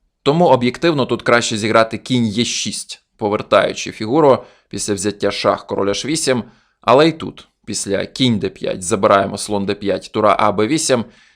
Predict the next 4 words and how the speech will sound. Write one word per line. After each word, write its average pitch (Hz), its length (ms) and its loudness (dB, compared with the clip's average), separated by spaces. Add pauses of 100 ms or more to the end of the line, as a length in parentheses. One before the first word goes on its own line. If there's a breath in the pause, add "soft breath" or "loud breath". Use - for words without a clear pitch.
(140)
Незважаючи 117 640 2
на 110 160 2
нестачу 107 520 -4
пішака, 143 680 0